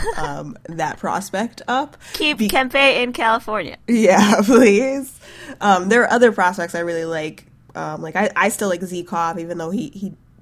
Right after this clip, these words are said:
Speaker 2: people have said he hasn't made a whole lot of strides in the last couple of seasons, but I still like him, and so I would like to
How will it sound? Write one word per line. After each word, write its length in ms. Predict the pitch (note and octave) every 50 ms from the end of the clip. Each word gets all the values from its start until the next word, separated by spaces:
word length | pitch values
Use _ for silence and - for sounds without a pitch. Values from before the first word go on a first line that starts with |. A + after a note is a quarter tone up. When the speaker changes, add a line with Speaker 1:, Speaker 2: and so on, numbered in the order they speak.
| - - _ -
Speaker 2:
people 240 | - - G3 F3 D#3+
have 80 | D#3
said 160 | - D#3 D#3+ F#3
he 80 | F3
hasn't 260 | E3+ E3 D#3+ D3+ -
made 220 | - D#3+ D#3+ D#3 D#3
a 40 | D#3+
whole 160 | D#3 F#3+ D#3+
lot 120 | D#3 D#3 D3+
of 80 | -
strides 640 | - - - - A3+ G#3+ G#3 G#3 G#3+ A#3 B3 A#3+ -
in 100 | - A#3+
the 100 | A#3 A#3
last 280 | A#3 A#3+ A#3+ B3 - -
couple 260 | - A#3+ A3 A#3 A3+
of 80 | A3
seasons, 400 | - - A#3 A3+ A#3+ A#3 A#3 A#3 - - - _ _ -
but 120 | - G#3 -
I 100 | - G3+
still 200 | G3 G3+ G3 F#3
like 220 | F3 E3 F3 E3+
him, 220 | F3+ F3 E3+ E3+ E3+
and 100 | E3+ F#3
so 80 | F3+ E3
I 140 | E3 D#3+
would 200 | E3 E3 E3 D#3
like 340 | - D#3+ E3 F3 F#3+ G3+ _ -
to 220 | - G3 E3+ D#3+